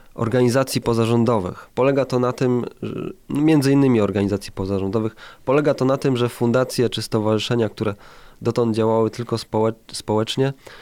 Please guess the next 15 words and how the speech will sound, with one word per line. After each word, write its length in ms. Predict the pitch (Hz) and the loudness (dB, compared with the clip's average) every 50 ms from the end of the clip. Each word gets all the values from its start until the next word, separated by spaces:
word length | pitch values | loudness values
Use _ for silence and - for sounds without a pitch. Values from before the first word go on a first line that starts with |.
| - - - - | -20 -16 -8 -4
rejestrują 720 | 117 120 127 131 135 131 - - 139 139 143 135 127 123 | 0 2 4 4 2 2 0 0 2 2 4 4 4 2
działalność 400 | 117 120 123 127 131 131 123 117 | 2 2 2 2 2 2 0 0
gospodarczą 800 | 110 120 - - - 113 107 117 123 139 - 160 156 160 165 160 - | -2 -4 -6 -6 -4 -2 -2 -2 -2 -2 -2 -2 -2 -2 -2 -6 -10
i 120 | - - - | -10 -6 -2
prowadzą 400 | - 190 170 165 147 147 139 123 | 0 0 2 2 2 2 2 2
działalność 400 | 127 127 127 127 127 123 120 117 | 2 2 2 4 4 2 2 0
gospodarczą, 600 | 117 117 - - 117 113 117 113 - - 110 107 | -2 -4 -4 -2 -2 0 0 0 -2 -2 -4 -4
sprzedając 480 | - - - 113 110 110 104 101 - | -4 -4 -2 0 2 2 2 0 -2
jakieś 280 | 107 104 - 104 101 - | -6 -8 -8 -10 -12 -10
produkty 540 | - - 107 110 104 107 - - - 104 104 | -8 -4 -2 -2 -2 -2 -4 -4 -4 -2 -2
i 180 | 104 104 98 - - - - - - - - - - | -2 -4 -6 -8 -12 -20 -20 -20 -20 -20 -20 -14 -10
usługi 500 | - 104 - - 110 104 101 104 110 117 | -8 -6 -4 -2 -2 -2 0 0 0 0
w 60 | 117 | 0
różnych 300 | 113 113 110 113 113 - | 0 0 0 0 0 -2
obszarach. 480 | 113 101 - - 110 104 110 123 123 | -4 -4 -2 -2 -2 0 0 -2 -4